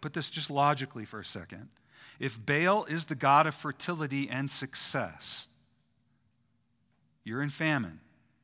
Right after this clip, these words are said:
Your family might die. The thinking might have led to twofold reasoning. One,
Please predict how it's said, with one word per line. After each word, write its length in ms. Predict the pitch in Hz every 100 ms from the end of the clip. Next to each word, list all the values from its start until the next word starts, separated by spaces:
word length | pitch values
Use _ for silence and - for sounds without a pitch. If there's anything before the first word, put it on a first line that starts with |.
| _ _ _ _ _ _ _ _ _ -
Your 100 | -
family 340 | 117 123 139
might 220 | 131 127
die. 400 | 120 117 95 - - _ _ _ _ _ _ _ _ _ _ _ _ _ _ _ _ _ _ -
The 80 | 107
thinking 360 | - 175 165 131
might 220 | 131 127
have 140 | 113
led 200 | 123 123
to 100 | -
twofold 520 | - - 147 - 131 117
reasoning. 640 | 123 139 117 104 90 95
One, 500 | 113 135 107 131